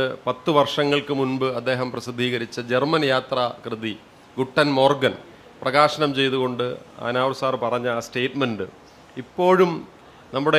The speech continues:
എല്ലാം കാതുകളിൽ അലയടിക്കുന്നുണ്ടാവും. ഷിജുവിനെ ഒരു എഴുത്തുകാരൻ എന്ന നിലയിലും സംഘടനാ നേതാവ് എന്നുള്ള നിലയിലും, ആ, വാർത്തെടുക്കുന്നതിലും മുന്നിലേക്ക് നയിക്കുന്നതിലും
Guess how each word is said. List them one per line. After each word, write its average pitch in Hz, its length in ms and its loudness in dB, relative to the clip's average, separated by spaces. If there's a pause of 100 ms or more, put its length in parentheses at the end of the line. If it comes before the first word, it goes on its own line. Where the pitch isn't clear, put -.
എല്ലാം 156 220 4 (120)
കാതുകളിൽ 143 480 2 (100)
അലയടിക്കുന്നുണ്ടാവും. 120 960 0 (240)
ഷിജുവിനെ 143 440 -2
ഒരു 143 100 0
എഴുത്തുകാരൻ 156 540 2
എന്ന 156 180 -2
നിലയിലും 139 340 0 (120)
സംഘടനാ 135 400 2 (440)
നേതാവ് 151 460 6
എന്നുള്ള 135 280 0
നിലയിലും, 123 380 0 (680)
ആ, - 20 0 (300)
വാർത്തെടുക്കുന്നതിലും 151 1040 2 (520)
മുന്നിലേക്ക് 160 520 2
നയിക്കുന്നതിലും 131 720 2